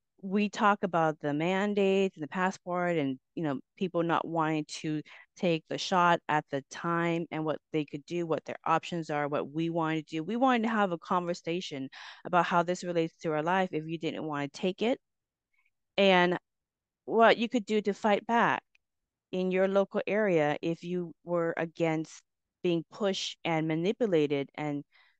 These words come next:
coerced to take it to keep your job if you don't want to do that. So we're just talking, having this American conversation, and this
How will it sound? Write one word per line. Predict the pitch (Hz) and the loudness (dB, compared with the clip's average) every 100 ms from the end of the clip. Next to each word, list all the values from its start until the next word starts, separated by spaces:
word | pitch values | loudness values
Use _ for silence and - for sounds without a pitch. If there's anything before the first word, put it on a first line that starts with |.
| _ | _
coerced | - 185 170 202 240 214 - - | -6 -4 0 2 2 -2 -12 -16
to | - 180 | -10 -4
take | 165 143 | -2 -2
it | 147 | -4
to | - | -10
keep | - 175 | -10 -8
your | 160 | -8
job | 147 160 156 | -6 -4 -2
if | 151 | -2
you | 156 | -4
don't | 151 147 | -6 -6
want | 147 143 | -6 -8
to | 139 226 | -6 -4
do | |
that. | 202 127 - | 0 0 -2
So | 170 | -6
we're | 170 202 208 | -2 -2 -2
just | 190 170 | -6 -16
talking, | - 202 202 185 | -6 -6 -4 -4
having | 185 180 185 | -2 -2 -2
this | 165 - - - - - _ _ - | -6 -8 -20 -20 -20 -20 _ _ -6
American | 151 156 170 208 240 269 | -2 2 4 4 4 2
conversation, | 262 254 254 - 294 320 - 175 156 | 4 4 0 -2 0 0 0 -2 0
and | - 151 143 | -2 -4 -2
this | 170 220 - | 2 2 0